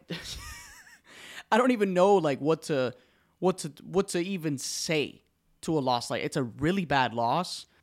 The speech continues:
And, you know, the Suns played great defense, but it was that kind of game where it was like, were the Suns defending well, or were the Warriors just having a bad night, right? And to that I say, it's a combination of both,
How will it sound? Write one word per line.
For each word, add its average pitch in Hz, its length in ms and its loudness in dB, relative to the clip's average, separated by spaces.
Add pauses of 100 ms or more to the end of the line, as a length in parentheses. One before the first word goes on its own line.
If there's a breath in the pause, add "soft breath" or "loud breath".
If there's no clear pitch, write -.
And, 156 460 2
you 254 80 2
know, 170 100 4
the 165 80 0
Suns 311 600 2 (280)
played 226 460 2 (320)
great 170 500 0
defense, 139 560 -4
but 214 140 2
it 202 80 -4
was 302 140 -4
that 349 200 -4
kind 269 280 -2
of 151 100 -4
game 156 460 -4 (160 soft breath)
where 190 160 4
it 220 100 4
was 269 220 -2
like, 247 420 0 (260)
were 185 200 6
the 175 100 2
Suns 277 420 2
defending 170 680 0
well, 147 500 -2 (240)
or 180 140 6
were 170 160 4
the 160 100 4
Warriors 175 540 4
just 156 200 -2
having 160 340 2
a 127 40 0
bad 120 360 0
night, 64 340 -8 (540)
right? 143 200 0
And 170 220 0
to 180 140 0
that 233 180 4
I 208 120 2
say, 165 400 0 (280 soft breath)
it's 202 160 0
a 214 40 0
combination 202 600 2
of 127 160 -4
both, - 460 -4